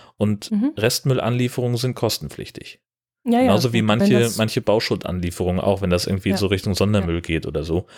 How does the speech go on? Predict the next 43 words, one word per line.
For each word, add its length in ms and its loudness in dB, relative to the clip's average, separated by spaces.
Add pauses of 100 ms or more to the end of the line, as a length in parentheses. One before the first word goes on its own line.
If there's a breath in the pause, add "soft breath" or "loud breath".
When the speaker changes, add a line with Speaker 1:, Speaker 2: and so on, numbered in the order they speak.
(200 loud breath)
Speaker 1:
Oder 140 0
Speaker 2:
Ja, 60 2
ja. 60 4
Speaker 1:
behandeltes 480 -2
Holz, 300 0
glaub 220 0
ich, 160 -6
weiß 160 0
ich 100 -4
jetzt 160 -4
gar 160 -2
nicht. 180 -4 (640 soft breath)
Ähm, 320 0 (120)
das 180 -2
hängt 220 0
ja 120 2
auch, 140 -4
ist 200 -4
ja 140 -4 (100)
von 280 -6
Kreis 260 0
zu 100 -8
Kreis 260 -2
unterschiedlich. 640 -10 (300)
Speaker 2:
Ja, 240 -6 (140)
genau. 320 -6 (260 loud breath)
Nee, 160 2
also 300 0
wenn 160 4
wir, 220 -2
wenn 180 2
wir 140 2
etwas 280 -2
haben, 180 2
was 120 -2
in 140 0
unsere 320 2
Mülltonne 340 0
passt, 340 -4
das 140 -2
ist 160 -6
klar, 380 -2
logisch. 380 -4